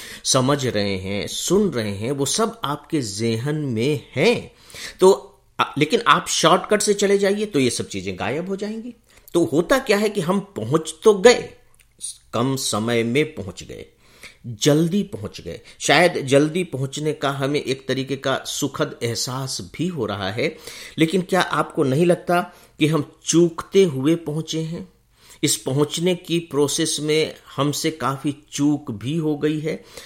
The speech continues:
हमने बहुत सी चीजों को छोड़ दिया है। अगर आपको लगता है कि हाँ, वाकई में बात यह है, तो मित्रों, मेरी सलाह है कि शॉर्टकट के रास्ते को मत अपनाइए।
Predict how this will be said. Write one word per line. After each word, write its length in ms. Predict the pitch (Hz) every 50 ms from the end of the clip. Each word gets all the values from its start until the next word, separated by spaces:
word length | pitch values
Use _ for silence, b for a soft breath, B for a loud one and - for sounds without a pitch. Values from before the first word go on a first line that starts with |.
| B B B
हमने 280 | 139 139 143 151 160 156
बहुत 420 | 113 104 117 113 151 165 165 165
सी 200 | - - 160 160
चीजों 480 | 160 - - 147 147 139 139 156 156 156
को 260 | 156 - 151 156 147
छोड़ 560 | 147 - - - - - 123 135 151 165 165
दिया 320 | 156 135 147 151 160 156
है। 300 | 160 160 165 185 208 - b b b b b b b b b b b b b b b b _ _ _ _
अगर 180 | - 120 139 123
आपको 260 | 117 113 - - 113
लगता 260 | 104 104 - - -
है 80 | 117 113
कि 120 | - -
हाँ, 160 | 90 78 95 90
वाकई 480 | 87 85 98 117 160 - - 196 185
में 400 | 151 143 139 131 143 143 113 98
बात 300 | 104 110 110 113 113 - -
यह 320 | 98 90 101 98 98 90 - - - -
है, 320 | 143 143 123 95 - B B B B B -
तो 80 | - 123
मित्रों, 540 | 175 196 196 - - - 127 127 127 135 135 - _ _ _
मेरी 240 | 110 110 110 107 107
सलाह 420 | 104 - - - 110 120 127 135 139
है 260 | 120 113 101 107 110 B B B B B B B B -
कि 80 | 160
शॉर्टकट 800 | 147 - - - 180 185 208 202 196 - - - 151 143 - - -
के 120 | 143 123
रास्ते 440 | 101 107 117 123 - - - - 131
को 140 | 131 - 101
मत 240 | 95 92 104 110 -
अपनाइए। 580 | 101 - - - 78 65 58 57 - - -